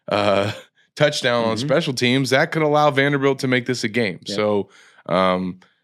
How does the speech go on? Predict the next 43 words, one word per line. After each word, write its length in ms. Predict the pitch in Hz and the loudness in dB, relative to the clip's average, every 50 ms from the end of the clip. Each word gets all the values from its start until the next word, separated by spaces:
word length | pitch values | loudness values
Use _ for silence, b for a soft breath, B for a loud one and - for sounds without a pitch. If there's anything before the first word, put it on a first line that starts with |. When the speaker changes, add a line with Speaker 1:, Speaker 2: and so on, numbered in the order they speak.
| b b _ _ _ _ _ _ - | b b _ _ _ _ _ _ -2
Speaker 1:
it 240 | 117 117 117 110 | 0 2 2 2
wasn't, 360 | 113 120 127 123 113 127 - - | 2 2 2 2 2 0 -2 -2
it 40 | 113 | 0
didn't 200 | 123 131 120 107 | 0 0 2 2
hurt 200 | 127 135 135 - | 2 2 4 2
them 180 | 143 135 131 | 2 2 2
against 300 | 127 120 117 127 123 - - | 2 2 2 0 0 0 -2
the 60 | 120 | -2
Gamecocks, 600 | 110 120 120 131 127 117 131 127 127 123 117 - | 0 0 0 0 0 0 0 2 2 0 0 -2
but 120 | - 113 | -2 -2
it 80 | 107 104 | -2 0
could 140 | - 123 107 | 0 -2 0
hurt 220 | 104 117 113 113 | 0 -2 -2 -2
them 120 | 117 107 98 | -4 -4 -2
Saturday. 460 | - - 113 110 110 107 101 101 101 | -2 0 2 2 2 2 2 0 0
So 120 | - - 104 | -2 -2 0
that's 220 | 110 113 117 - | 0 0 0 0
something 280 | - 127 113 117 113 110 | -2 0 0 0 0 0
they 100 | 110 107 | 0 0
gotta 240 | 104 110 104 104 | 0 0 0 0
shore 340 | 101 - - 120 110 110 113 | -2 0 2 2 4 6 6
up. 220 | 117 117 110 - B B B B B B B B B _ | 4 4 2 0 B B B B B B B B B _
But 140 | - 113 110 | 2 4 4
I 100 | 107 104 | 4 2
think, 460 | 101 - 131 123 120 113 110 - - - | 2 2 2 2 2 2 -2 -6 -8 -4
you 140 | - 110 | -2 0
know, 160 | 101 98 98 98 | 0 2 2 0
you 100 | 101 104 | 0 2
guys 280 | 110 113 110 107 98 | 2 2 2 2 2
get 220 | - 120 117 110 - | 2 0 0 2 4
the 380 | 104 104 101 101 98 95 90 90 90 | 4 6 6 6 6 4 2 0 -2
dr-, 220 | - - - - | -2 -2 0 2
uh, 240 | 104 101 98 95 95 | 2 4 4 4 4
get 160 | 98 120 120 | 4 4 4
our 100 | 117 110 | 4 4
drift 460 | 107 101 113 117 110 104 - - - | 4 4 4 4 4 4 0 -6 -8
from 180 | - 113 107 104 | -6 -6 -4 -2
hearing 160 | 110 110 107 | -2 -2 -2
us 100 | 104 101 | -2 -4
talking 300 | - - 117 110 98 107 | -2 0 0 2 2 0
about 240 | 107 107 104 101 - | 0 0 -2 -2 -4
this 160 | - 95 - | -6 -6 -2
matchup. 560 | 117 117 131 139 131 131 - 143 131 127 113 | 0 2 2 2 2 2 4 4 4 4 2